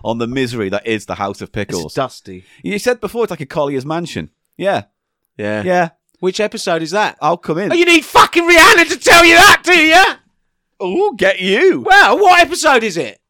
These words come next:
Speaker 2: You should have that all in your, at to hand. So we can go, "Reference, bang."
Speaker 1: All right then,
Speaker 2: Chicka-choo,
Speaker 1: okay.
Speaker 2: chicka-choo.
Speaker 1: Tell me what episode we first
Speaker 2: I
Speaker 1: did
Speaker 2: don't
Speaker 1: Don't Get
Speaker 2: fucking
Speaker 1: Mad.
Speaker 2: know.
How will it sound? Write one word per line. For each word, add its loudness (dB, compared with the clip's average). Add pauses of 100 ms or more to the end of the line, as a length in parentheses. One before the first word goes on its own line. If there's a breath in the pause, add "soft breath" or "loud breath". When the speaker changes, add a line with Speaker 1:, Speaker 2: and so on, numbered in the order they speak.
(100)
Speaker 2:
You -14
should 0
have 2
that 0
all -2
in -4
your, 0 (180)
at -2
to -4
hand. -2 (240)
So -10
we -10
can -2
go, -6
"Reference, -10 (120)
bang." -6
Speaker 1:
All 0
right -4
then, -2
Speaker 2:
Chicka-choo, -4
Speaker 1:
okay. 0
Speaker 2:
chicka-choo. -4 (100)
Speaker 1:
Tell -2
me -6
what -2
episode -6
we -8
first -4
Speaker 2:
I 0
Speaker 1:
did 2
Speaker 2:
don't 2
Speaker 1:
Don't 2
Get 2
Speaker 2:
fucking -2
Speaker 1:
Mad. 2
Speaker 2:
know. -18